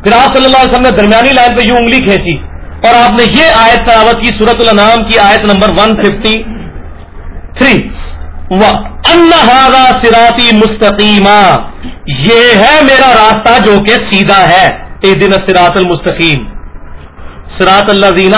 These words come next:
أَنْعَمْتَ عَلَيْهِمْ، وہ راستہ جس پر تیرے انعام یافتہ لوگ چلے۔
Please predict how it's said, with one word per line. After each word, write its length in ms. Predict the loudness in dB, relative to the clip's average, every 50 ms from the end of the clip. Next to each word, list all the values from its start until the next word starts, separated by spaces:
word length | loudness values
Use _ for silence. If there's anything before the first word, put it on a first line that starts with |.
| 2 0 0
أَنْعَمْتَ 380 | 0 2 2 0 0 0 0
عَلَيْهِمْ، 460 | 0 2 2 0 0 -2 -4 -6 -10 -16 -16 -18 -18 -18 -12 -8
وہ 420 | -4 0 2 2 4 4 4 4 2
راستہ 480 | 2 0 0 0 0 2 2 0 0 -2 -6 -14 -18 -20 -20 -18 -16 -16 -16 -16 -16 -16 -16 -16 -16 -12
جس 220 | -6 -4 -4 -4 -4 -4 -2
پر 240 | -2 0 0 0 0
تیرے 340 | 0 2 2 2 2 2
انعام 260 | 2 2 2 2 2 2
یافتہ 420 | 2 2 2 0 2 2 2 4
لوگ 420 | 4 4 2 2 0 -4 -8 -16
چلے۔ 320 | -8 -4 -2 0 0 -2